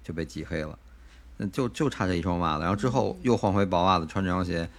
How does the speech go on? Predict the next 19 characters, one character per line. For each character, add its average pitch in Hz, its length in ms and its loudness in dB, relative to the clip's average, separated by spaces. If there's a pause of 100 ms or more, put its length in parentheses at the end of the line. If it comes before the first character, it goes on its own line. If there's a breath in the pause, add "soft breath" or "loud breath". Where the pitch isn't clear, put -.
(220 loud breath)
二 113 160 0
十 92 80 -2
公 101 160 2
里、 90 80 2
三 95 160 0
十 98 60 2
公 95 160 2
里 85 60 0
也 87 100 0
跑 - 240 -6
了， 80 120 -6
也 85 220 -6
就 - 160 -6
一 92 160 -2
点 82 160 0
事 87 100 -2
儿 82 60 0
没 78 140 -2
有。 76 120 -4